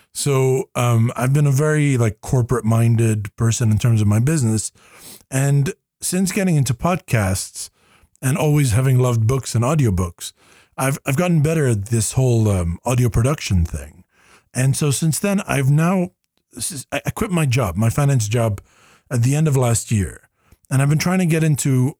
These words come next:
audiobook narration and production. And it's been going really well. I've been awarded three books. Um, I'm actually right now on the verge of getting a pretty major one, which would be amazing.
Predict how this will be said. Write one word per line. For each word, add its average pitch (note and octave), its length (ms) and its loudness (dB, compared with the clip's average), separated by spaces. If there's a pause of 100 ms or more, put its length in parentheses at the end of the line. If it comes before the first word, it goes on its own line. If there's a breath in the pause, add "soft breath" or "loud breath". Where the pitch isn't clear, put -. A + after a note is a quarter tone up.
audiobook B2 640 -2
narration B2 520 2
and A2 140 2
production. G2+ 680 -4 (760 soft breath)
And C3 500 0
it's C#3 140 -4
been G3 120 2
going F#3 240 4
really E3+ 200 4
well. D3+ 280 0
I've B2 220 2
been C3 120 4
awarded C3 460 4 (100)
three C#3+ 260 2
books. - 560 -2 (500 soft breath)
Um, A#2+ 200 2
I'm B2+ 140 2
actually C#3+ 300 0
right B2+ 220 2
now B2+ 220 4
on B2 80 4
the A2+ 60 4
verge A#2 240 2
of G#2 100 -2
getting A2 420 0 (240)
a - 60 -20
pretty C3+ 280 0
major A#2+ 420 2
one, E3 240 2
which A#2 200 0
would A2 120 -6
be G#2+ 180 -2
amazing. A2+ 600 0